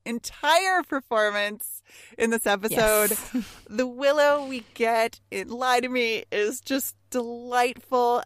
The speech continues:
Speaker 1: and about nine
Speaker 2: Mm-hmm.
Speaker 1: kinds of vulnerable. But
Speaker 2: Yes.
Speaker 1: I mean, I absolutely love her not being able to lie to Buffy. Like, it literally makes her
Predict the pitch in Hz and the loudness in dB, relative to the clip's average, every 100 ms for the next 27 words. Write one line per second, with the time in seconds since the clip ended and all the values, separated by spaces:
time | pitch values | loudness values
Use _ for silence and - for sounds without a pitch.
0 | - 220 214 190 196 - 208 214 226 254 | -2 -4 -4 -2 0 0 -4 -2 4 4
1 | 254 254 190 220 208 190 170 185 185 185 | 4 0 0 -2 -2 -8 -4 -4 -4 -4
2 | 180 175 170 170 - _ _ - - _ | 0 0 0 -4 -12 _ _ -20 -20 _
3 | _ _ - 190 240 214 - - - - | _ _ -12 2 4 4 2 -4 -8 -12
4 | - - 277 247 240 - - - - _ | -12 -2 -2 0 -4 -10 -16 -16 -20 _
5 | _ - - - - 254 - 240 247 - | _ -20 -20 -6 0 0 0 0 0 -2
6 | 247 233 240 - 214 196 196 208 214 208 | -4 -2 -4 -4 -6 -6 -4 -2 -2 -6
7 | 202 - 220 208 196 190 _ _ _ _ | -12 -6 -2 -2 -4 -8 _ _ _ _
8 | _ _ _ - 247 247 254 262 226 262 | _ _ _ -4 -2 0 0 -2 -4 -4
9 | 254 247 233 240 214 196 196 214 175 175 | -4 -4 -6 -6 -8 -4 -4 -4 -4 -8
10 | 180 196 202 - 208 202 - 220 180 185 | -8 -6 -4 -4 -4 -8 -6 -6 -6 -6
11 | 202 233 247 233 214 202 196 185 196 - | -2 0 0 -4 -6 -10 -6 -4 -4 -6
12 | - - 208 185 175 | -10 -2 2 2 0